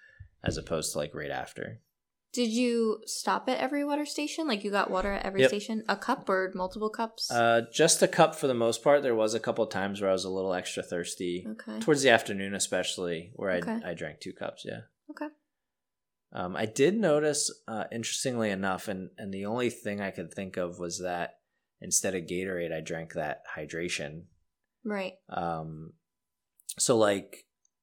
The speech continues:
Speaker 1: you know, you, you even said to me before, like, make sure you're drinking enough so that you have to pee. Like, if you're not,
Speaker 2: Yeah.
Speaker 1: if you don't have to pee, you're not drinking enough.
Speaker 2: Yeah.
Speaker 1: Luckily, it wasn't, like, super hot, but, like, the first lap, um, around mile seven probably, I think I peed.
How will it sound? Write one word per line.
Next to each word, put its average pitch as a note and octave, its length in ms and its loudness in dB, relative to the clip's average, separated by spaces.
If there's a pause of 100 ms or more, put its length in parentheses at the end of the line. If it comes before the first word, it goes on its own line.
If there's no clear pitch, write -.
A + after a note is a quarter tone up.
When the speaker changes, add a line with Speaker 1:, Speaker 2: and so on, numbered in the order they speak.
(440)
Speaker 1:
you A2+ 100 -2
know, G#2+ 60 0
you, G#2 220 0
you A2 240 0
even G2+ 160 0
said G2+ 180 0
to F#2+ 60 -4
me F#2 160 -4
before, F#2+ 500 0
like, F2 320 -4
make G2+ 180 -4
sure G#2+ 160 -2
you're G2 80 -2
drinking F#2+ 380 -4
enough F2+ 180 -6
so - 120 0
that F2+ 160 -2
you F#2+ 80 -8
have - 240 0
to E2+ 80 -4
pee. G#2+ 280 0
Like, E2+ 200 -4
if G2 80 -8
you're A#2 100 2
not, B2+ 240 8
Speaker 2:
Yeah. G#3 260 -2
Speaker 1:
if - 60 -4
you A2+ 80 0
don't B2 100 2
have D3+ 140 4
to A#2+ 80 2
pee, A2+ 180 0
you're A2+ 140 2
not F#2+ 160 0
drinking E2 320 -8
enough. C#2 340 -12
Speaker 2:
Yeah. A3+ 360 -4 (260)
Speaker 1:
Luckily, A#2 300 6
it A2+ 60 4
wasn't, A2 200 2
like, F2 160 -6
super - 280 -2
hot, F#2 280 2
but, E2+ 300 2 (680)
like, G#2+ 140 0
the A2 80 4
first C3 340 8
lap, A#2 500 10 (160)
um, F#2 380 0
around F#2 220 0
mile F#2 300 0
seven E2 420 0
probably, E2 420 -2
I E2 60 -4
think G2+ 240 -10
I G2+ 80 -4
peed. E2+ 480 -8